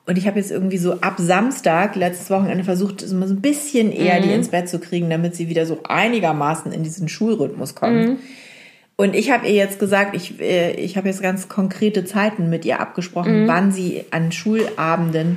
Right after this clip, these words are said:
Speaker 1: im Bett zu sein hat. Und habe gesagt, nur wenn sie das schafft, in den Tagen vor G N T M, dann darf sie G N T M gucken.
Speaker 2: Mhm. Und ist das eine Motivation?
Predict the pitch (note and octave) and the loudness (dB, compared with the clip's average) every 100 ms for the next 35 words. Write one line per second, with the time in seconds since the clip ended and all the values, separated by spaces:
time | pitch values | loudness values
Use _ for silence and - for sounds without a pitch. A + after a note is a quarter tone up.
0 | - E3 F#3 G3 - D#3+ D3 B2+ D3 E3 | -2 -2 -2 -4 -4 -2 0 -2 -2 -2
1 | E3+ D#3 - E3 D#3 - G3+ B3 A#3+ A3+ | -2 -2 -4 -4 -4 2 4 4 4 4
2 | G#3 F3+ F3+ - C4+ A3 C#4+ - - _ | 4 2 0 -2 2 2 0 -6 -18 _
3 | _ _ _ F3 F3+ F3+ - G3 F#3+ F3+ | _ _ _ 2 2 2 0 -2 0 -2
4 | - A3 G#3+ A3 A#3 C#4 F3 G3 G3+ F#3 | -2 0 2 2 -2 -4 0 2 2 2
5 | F3+ G3 - D3+ D3 F#3 - - _ _ | 2 0 -2 -2 0 -2 -4 -14 _ _
6 | _ - D#3 D#3+ D#3 E3 E3+ D#3+ D3 D#3+ | _ 0 2 2 -2 -4 -4 -2 -4 -4
7 | E3+ D#3+ E3+ B2 - A#3 G#3 F#3 G#3+ E3+ | -6 -6 -6 -10 -6 2 4 6 4 4
8 | C3+ - _ _ _ _ _ _ _ _ | -2 -10 _ _ _ _ _ _ _ _
9 | G3+ G#3 G#3 A#3 A#3 G#3+ G#3+ G3+ - A#3+ | 0 0 2 2 4 4 2 -2 -2 -4